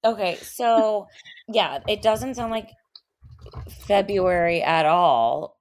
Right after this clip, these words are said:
And it's basically, like, every movie, uh, that they put out is about love. So I don't know why they had to go as far as saying Lovuary, but to be honest,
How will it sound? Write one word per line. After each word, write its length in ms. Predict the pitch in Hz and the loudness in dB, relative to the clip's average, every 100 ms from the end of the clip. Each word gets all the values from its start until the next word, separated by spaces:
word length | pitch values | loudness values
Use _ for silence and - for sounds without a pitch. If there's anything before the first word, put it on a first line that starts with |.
| - | -4
And 460 | - 170 165 160 | -2 -2 -2 -6
it's 640 | 143 165 160 156 - - - | -4 -2 -2 -4 -10 -10 -6
basically, 480 | 175 170 165 160 175 | -2 -2 -4 -6 -4
like, 160 | 170 - | -4 0
every 240 | 190 202 | 0 0
movie, 480 | 185 160 143 151 131 | -2 -2 -4 -4 -4
uh, 100 | 143 - _ - | -4 -6 _ -6
that 160 | 143 | -4
they 120 | 151 | -4
put 180 | 131 151 | -6 -2
out 160 | 135 123 | -2 0
is 200 | 160 143 | 0 -2
about 340 | 143 127 101 117 | -2 -2 -4 -4
love. 260 | 120 98 | -4 -6
So 440 | - - 190 175 165 - _ _ _ | -4 2 2 2 -2 -10 _ _ _
I 100 | 180 | 0
don't 140 | 196 214 | 2 2
know 100 | 196 | 2
why 180 | 180 175 | 4 4
they 100 | 175 | 2
had 120 | 170 | -2
to 60 | |
go 240 | 151 151 143 | 0 0 0
as 340 | 139 135 147 - | 2 2 0 -2
far 360 | 147 135 143 | 2 2 2
as 320 | 135 139 135 | 0 -2 -6
saying 420 | - - 147 135 131 | -14 -2 -2 -2 -2
Lovuary, 640 | 139 135 151 151 156 160 | 4 4 2 -2 0 -2
but 200 | 156 151 | -2 -4
to 100 | 156 | -6
be 140 | 131 | -6
honest, 540 | 123 123 131 147 - | -4 -4 -4 -6 -10